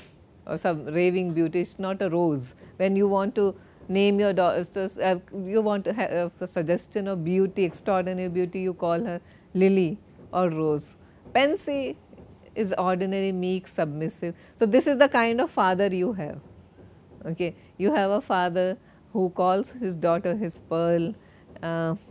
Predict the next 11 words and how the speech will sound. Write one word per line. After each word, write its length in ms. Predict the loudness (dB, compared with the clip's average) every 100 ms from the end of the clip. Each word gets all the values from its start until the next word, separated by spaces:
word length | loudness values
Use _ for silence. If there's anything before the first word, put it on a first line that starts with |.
| -2
which 220 | -2 0
is 100 | 0
Henry 360 | 0 2 2 2
James' 580 | 0 0 -4 -8 -10 -16 -20 -14 -2
homage 640 | 2 4 2 2 0 -4 -8
to 100 | -4
Hawthorne, 500 | -2 -4 -4 -6 -6
of 180 | -8 -6
course. 340 | -6 -6 -8 -14 -20 -20 -16
And 240 | -8 -4 -2
then 260 | -2 -4